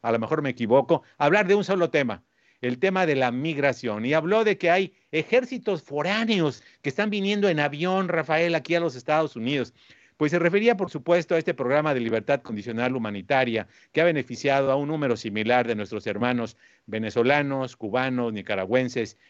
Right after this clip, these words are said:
y haitianos, y que, por supuesto, es bien merecido por las circunstancias en que sabemos están viviendo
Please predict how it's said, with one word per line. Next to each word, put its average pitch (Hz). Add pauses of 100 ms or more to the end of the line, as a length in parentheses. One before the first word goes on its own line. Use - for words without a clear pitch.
(140)
y 120
haitianos, 143
y -
que, 120
por 117
supuesto, 151
es 139
bien 139
merecido 139
por 120
las 110
circunstancias 143
en 107
que 113
sabemos 120
están 123
viviendo 120